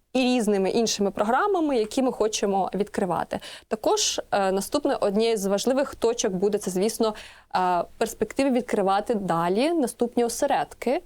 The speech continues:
Тобто це, крім тих, що ми назвали Ужгород, Львів, Київ, відкривати і далі нові осередки в нових містах. Ну і, звісно, це, м, кампуси, тому що,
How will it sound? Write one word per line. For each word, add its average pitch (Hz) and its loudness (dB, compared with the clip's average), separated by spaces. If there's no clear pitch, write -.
Тобто 196 -2
це, 185 0
крім 196 2
тих, 185 -4
що 196 -2
ми 180 0
назвали 185 0
Ужгород, 185 0
Львів, 185 2
Київ, 381 0
відкривати 233 0
і - 2
далі 202 2
нові 202 2
осередки 220 0
в 208 2
нових 208 0
містах. - -2
Ну 240 4
і, 320 2
звісно, 262 0
це, 214 0
м, 190 0
кампуси, 254 0
тому 196 -2
що, 202 0